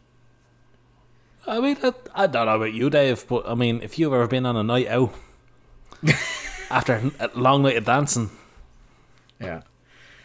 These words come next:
Speaker 1: if you ever want
Speaker 2: I mean
Speaker 1: to en-, end it with a, with a big exclamation, you think, "Pile driver."
Speaker 2: Yeah,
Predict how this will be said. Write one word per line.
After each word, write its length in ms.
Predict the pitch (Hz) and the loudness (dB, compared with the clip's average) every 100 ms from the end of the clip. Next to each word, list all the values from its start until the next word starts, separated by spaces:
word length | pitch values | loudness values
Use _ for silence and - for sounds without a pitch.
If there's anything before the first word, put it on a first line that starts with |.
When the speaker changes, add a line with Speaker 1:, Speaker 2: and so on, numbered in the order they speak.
| - | -10
Speaker 1:
if 140 | 127 | 2
you 160 | 175 160 | 4 6
ever 160 | 139 | 4
want 140 | 131 135 | 4 4
Speaker 2:
I 40 | |
mean 60 | 117 | 4
Speaker 1:
to 60 | 117 | 2
en-, 120 | 127 | -2
end 240 | 123 135 | 2 2
it 40 | 120 | 4
with 160 | 117 | 2
a, 140 | 107 - | 0 -2
with 160 | 110 107 | -4 -2
a 60 | 104 | -2
big 380 | - - 131 | -6 -4 -2
exclamation, 720 | 127 123 - 113 107 127 - 110 | -2 -4 -4 -2 2 0 0 -2
you 120 | 127 | -2
think, 240 | 120 98 - - _ - | -2 -6 -8 -20 _ -16
"Pile 180 | - 87 | -12 -10
driver." 280 | 87 85 - - _ _ _ | -10 -12 -14 -20 _ _ _
Speaker 2:
Yeah, 240 | 101 98 | -12 -10